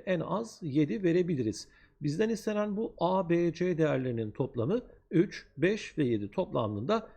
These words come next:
doğru cevap on beş olmalıdır. İkinci soruda verilen doğrulardan hangilerinin ortak noktası yoktur? Arkadaşlar doğruların ortak noktasının olmaması için bu doğruların birbirine paralel olmaları gerekiyor.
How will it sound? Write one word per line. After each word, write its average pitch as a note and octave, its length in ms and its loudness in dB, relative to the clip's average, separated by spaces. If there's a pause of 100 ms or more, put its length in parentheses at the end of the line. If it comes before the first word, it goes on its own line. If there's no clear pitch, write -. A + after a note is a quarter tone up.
(180)
doğru D3+ 240 4
cevap D#3+ 400 0
on D3 240 -2
beş F3 200 -4
olmalıdır. G#2 540 -4 (680)
İkinci D3+ 360 2
soruda F3+ 640 2
verilen C3 400 2
doğrulardan A#2+ 580 2
hangilerinin F#3+ 760 -2
ortak E3 400 -4
noktası G3 600 -2
yoktur? - 500 0 (600)
Arkadaşlar G3+ 460 0
doğruların A3 520 0
ortak F#3 400 -2
noktasının F3+ 640 -2
olmaması E3+ 640 0
için G3 520 -2
bu G3+ 120 -4
doğruların A#2 500 2
birbirine F#3 480 -2 (280)
paralel G#3+ 400 2
olmaları B2+ 540 2
gerekiyor. G2+ 600 -4